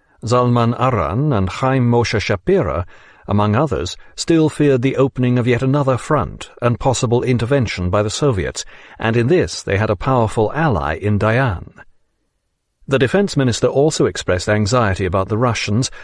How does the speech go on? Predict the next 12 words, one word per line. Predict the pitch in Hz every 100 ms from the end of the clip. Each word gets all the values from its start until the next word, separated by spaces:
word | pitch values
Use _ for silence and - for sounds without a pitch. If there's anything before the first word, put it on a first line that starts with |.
| - -
and | 123
doubted | 127 151 165 139
whether | 120 117
the | 107
Northern | 110 135 160 139 120 104
Command, | 120 135 170 92 80 92
already | - 107 104 117 113
committed | - 110 156 135 90
on | 90
the |
West | 98 101 -
Bank, | - 143 87